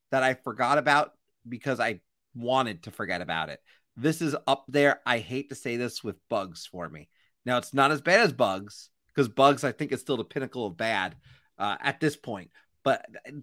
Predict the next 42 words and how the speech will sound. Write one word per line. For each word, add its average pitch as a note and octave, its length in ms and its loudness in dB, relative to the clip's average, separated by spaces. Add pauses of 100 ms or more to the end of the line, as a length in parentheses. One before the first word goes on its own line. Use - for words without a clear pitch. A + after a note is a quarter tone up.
this, F3+ 320 -2 (260)
this F3+ 260 -4
was A#2 160 -6
just, - 480 -6 (920)
I, F3 160 4
it, E3+ 220 0
it F3 120 -2
goes G#3+ 300 2
to F3+ 200 0
something B2+ 320 -2
we've A#2 120 -2
said. B2+ 360 2 (760)
Give E3 160 4
me G3+ 100 0
another F3+ 220 4
episode D3 420 4
about B2 320 2
Anna, B2 300 0
build A#2+ 260 0
up B2 160 2
Anna. A2+ 240 -2
This G#2+ 220 -4
could A#2+ 220 0
have G#2+ 160 -4
been G#2 220 -2
that G2 200 -4
slot. - 460 -8 (120)
This C3+ 220 0
is A#2 260 -4
one C#3+ 400 0
of D3+ 60 2
the C#3+ 80 2
ones C3 240 2
you A#2+ 60 -10
could - 80 -10
have A#2 80 -10
said, C3+ 180 -6
"Yeah, D4+ 720 2
we C4+ 100 -2
don't A3 120 0
need A#2 160 -4
this." - 260 -16